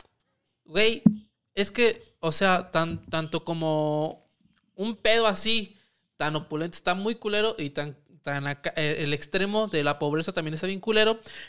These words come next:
Cuentan que pasa una niña con un arroz y el Buda dijo, "No, ya la verga,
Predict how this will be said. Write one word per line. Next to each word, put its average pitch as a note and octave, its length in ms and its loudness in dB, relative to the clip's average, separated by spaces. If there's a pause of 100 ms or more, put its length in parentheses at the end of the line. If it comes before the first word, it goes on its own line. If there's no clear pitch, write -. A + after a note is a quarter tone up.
Cuentan F#3+ 340 2
que - 80 -4
pasa F3 280 0
una G3 160 -2
niña G#3 380 -4
con D3+ 180 -4
un E3 140 -4
arroz F#3+ 400 0
y D#3 60 -4
el C#3 80 -4
Buda D#3 160 -4
dijo, D3+ 300 -2
"No, D#3 220 -6
ya D#3+ 200 2
la E3 120 -6
verga, E3+ 380 -6